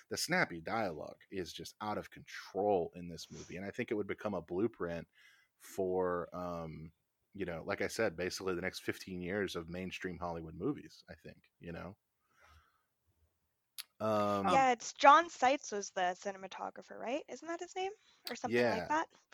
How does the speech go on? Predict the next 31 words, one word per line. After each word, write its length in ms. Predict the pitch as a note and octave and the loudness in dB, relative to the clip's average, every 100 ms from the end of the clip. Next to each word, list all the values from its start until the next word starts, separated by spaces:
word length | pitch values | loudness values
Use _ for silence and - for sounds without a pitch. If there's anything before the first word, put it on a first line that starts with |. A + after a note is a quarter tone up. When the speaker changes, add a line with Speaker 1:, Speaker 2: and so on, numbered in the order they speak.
| - | -2
Speaker 1:
Yeah. 380 | A2 G2 D#2+ - _ | 0 0 -2 -12 _
Speaker 2:
Yeah. 520 | B3 C#4+ B3 G3+ G3 G3+ _ _ _ | 4 6 6 2 -2 -8 _ _ _
It's, 220 | A#3+ C#4 - | 4 4 4
I 80 | A#3+ | 4
mean, 160 | C4 | 4
it's 140 | B3 - | 0 0
just 240 | B3 - | -4 -6
beautiful. 800 | D#3 F3 F#3+ - - - - A#3 - - | -14 -8 -8 -6 -4 -2 -2 -4 -2 0
It's 240 | A#3 - | 0 -2
really, 680 | G3+ G3+ F#3+ F3+ D#3 G2+ - | 0 2 2 2 2 0 6
like, 180 | A3 - | 6 12
I, 180 | B3 C4+ - - - - - _ _ | 10 10 0 -20 -20 -20 -20 _ _
yeah, 280 | - G#3+ F3+ | 8 12 12
I 120 | G#3 | 12
think 220 | G#3+ C4 C4+ | 8 4 4
a 40 | |
lot 260 | B3 G3 F#3+ | 8 8 8
of 120 | F#3 | 6
its, 560 | F#3+ F3+ - - - - _ _ _ _ _ - | 2 0 -4 -14 -14 -16 _ _ _ _ _ -6
like, 320 | - - - - | 0 0 -2 -8
influence 840 | F#3+ F#3 - C3+ - C2 A3+ - - _ _ | -10 -10 -8 -6 -6 -8 -16 -20 -20 _ _
is 160 | G#3 F#3+ | -4 -2
a 60 | |
lot, 520 | F#3 E3+ D3 A#2 A2 - _ G3 | 2 4 6 4 2 -4 _ -10
the, 100 | - - - | -10 -10 -10
the 60 | G#3 | -6
sort 200 | G#3+ G3 | -2 -2
of, 80 | G3 | 0
like, 160 | F3+ - | -2 8
atmosphere 1000 | A#3 G#3+ B3 - - A#3 A3+ G#3+ G#3 G#3+ | 8 8 0 -6 -6 0 4 8 8 8
and, 240 | G3 G#3 | 6 0